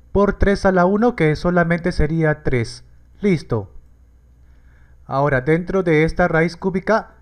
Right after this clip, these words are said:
vemos que aparecen números dos, dos y dos, ¿verdad? Misma base, así que colocamos una sola vez la base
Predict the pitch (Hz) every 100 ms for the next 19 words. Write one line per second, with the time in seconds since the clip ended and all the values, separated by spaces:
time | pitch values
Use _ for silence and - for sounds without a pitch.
0 | - 135 170 180 - 170 165 175 180 175
1 | 180 185 185 190 190 190 - - - -
2 | - - - 123 147 160 - 143 143 175
3 | 190 190 165 175 139 139 190 185 160 190
4 | 185 180 180 175 139 131 - 143 143 139
5 | 135 175 175 185 175 170 175 175 170 170
6 | 170 160 175 - 240